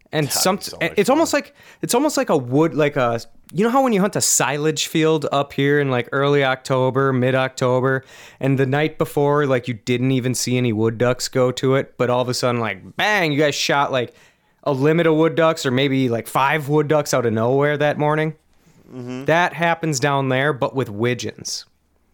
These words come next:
Speaker 2: Oh, sweet.
Speaker 1: So, like, you might have a goose feed, you're watching it, it's, you know, a couple thousand, little cackling geese, they're in a really tight little ball, and you're not re-, you don't see any ducks. You're scouting it. You
Speaker 2: Right.
Speaker 1: might even scout it for a day or two, and you don't see any ducks, and you get the decoys set up,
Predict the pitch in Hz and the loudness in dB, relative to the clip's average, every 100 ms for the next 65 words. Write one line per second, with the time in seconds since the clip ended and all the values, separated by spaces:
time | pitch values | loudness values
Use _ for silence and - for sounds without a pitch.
0 | _ _ - - - - - - 98 92 | _ _ -20 -20 -20 -14 -12 -12 -14 -10
1 | 95 95 - - 185 165 160 143 170 170 | -8 -8 -4 0 2 4 2 2 0 2
2 | 151 151 147 135 110 156 156 - 165 151 | 2 0 -2 -2 2 2 2 0 0 0
3 | 151 135 139 143 139 - 143 143 143 143 | 0 0 2 2 0 -2 -2 0 0 -2
4 | - 151 120 131 147 143 143 135 139 135 | -6 -4 -4 -2 -4 -4 -2 0 0 0
5 | 139 131 - - 190 175 156 151 147 156 | -4 -4 -12 -4 0 0 0 -2 -2 -4
6 | 139 147 143 - 147 143 123 127 147 120 | -2 0 -2 0 0 0 -2 0 0 0
7 | - 143 151 139 131 123 127 131 127 131 | -4 -4 -2 -2 0 2 2 2 0 -2
8 | 170 127 143 147 208 - - 110 107 113 | -2 -2 -4 -2 -2 -4 -6 -6 -6 -6
9 | 135 - - - _ _ _ 170 - - | -6 -8 -14 -16 _ _ _ -6 -4 -2
10 | 135 139 143 190 247 123 117 165 156 160 | 0 0 -2 0 0 0 -2 -4 -2 -4
11 | 143 143 190 151 - 180 269 156 117 117 | -2 0 0 0 -2 0 2 2 0 -2
12 | 120 139 185 - 135 107 117 135 - 156 | -4 -2 -2 -2 -4 -2 -2 -4 -4 -4
13 | 135 147 113 131 - 147 147 - 151 156 | -4 -4 -6 -6 -2 -2 0 0 2 0
14 | 160 | -2